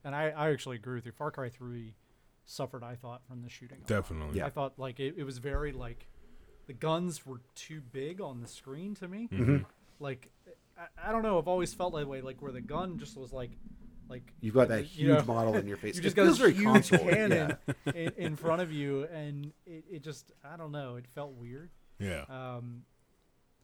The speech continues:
Speaker 1: this one is wild, though. So, I mean, if you haven't played Far Cry games before, there's, like, a lot of this, um, equipment building, and you're sort of grinding out the materials by hunting animals and, like, "I need an ammo pouch. I need a
Speaker 2: Exactly.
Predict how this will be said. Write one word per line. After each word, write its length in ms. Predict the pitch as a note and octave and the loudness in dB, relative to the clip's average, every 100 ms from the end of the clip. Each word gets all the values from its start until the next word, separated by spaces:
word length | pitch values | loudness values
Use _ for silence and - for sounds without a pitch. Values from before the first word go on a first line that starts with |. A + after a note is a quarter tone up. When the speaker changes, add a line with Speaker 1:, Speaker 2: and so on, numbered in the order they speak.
| _ | _
Speaker 1:
this 280 | C#3+ A#3+ - | -2 -2 0
one 260 | C#4+ C4+ F#3 - | -2 0 -2 -4
is 200 | D#3+ C3+ | -6 -6
wild, 400 | B2+ D#3+ F#3 C3+ | -4 -2 -4 -6
though. 320 | C3 B2+ B2 | -8 -10 -10
So, 400 | B2 D#3 D3 D3 - | -10 -8 -6 -8 -10
I 60 | F3 | -8
mean, 180 | E3+ D3+ _ _ _ _ - | -6 -8 _ _ _ _ -10
if 180 | E3 D#3 | -10 0
you 100 | G3+ | 0
haven't 180 | A3 | 0
played 200 | E3+ F3 | -2 -6
Far 180 | C3+ D3+ | -2 -4
Cry 140 | D3+ C#3+ | -4 -6
games 240 | C#3 C3 | -6 -8
before, 320 | A#2+ - C#3 | -10 -10 -8
there's, 300 | B2+ B2+ A#2+ | -8 -10 -12
like, 200 | C3+ B2+ | -14 -12
a 60 | B2+ | -12
lot 240 | B2 B2+ | -10 -10
of 140 | C3 A#2 | -12 -12
this, 260 | B2 B2 | -12 -12
um, 400 | C3 A#2+ A#2 A#2+ B2 _ _ _ - - | -12 -12 -12 -16 -18 _ _ _ -20 -20
equipment 540 | - F3+ F3 E3+ D#3 - | -8 -4 -4 -4 -10 -8
building, 500 | D3+ D3+ C#3+ D3 C#3+ | -2 -2 -2 -4 -4
and 80 | C3+ | -8
you're 100 | B2+ | -10
sort 160 | B2 B2+ | -10 -12
of 40 | |
grinding 400 | A#2 C#3 C#3+ C#3+ | -10 -8 -6 -6
out 120 | C3+ C#3 | -6 -10
the 220 | C3+ A#2+ | -12 -12
materials 640 | B2 B2 - C3+ C3 B2+ | -14 -14 -10 -8 -8 -10
by 300 | A#2 B2 A#2+ A#2+ _ _ _ _ | -10 -10 -10 -12 _ _ _ _
hunting 400 | D#3 C#3+ C#3+ C3 | -6 -6 -6 -8
animals 520 | B2+ C3 B2+ B2+ A#2+ | -10 -10 -10 -10 -12
and, 100 | A2 | -16
like, 140 | A2 B2 | -16 -10
"I 60 | F3 | -10
need 140 | E3 | -8
an 80 | F#3 | -6
ammo 300 | A3 G3+ C3+ | -4 -4 -4
pouch. 200 | B2+ A#2 | -8 -10
I 40 | |
need 20 | A#2+ | -8
a 20 | |
Speaker 2:
Exactly. 580 | F#2 G#2 G2 F2 F2 | -2 0 0 -2 -6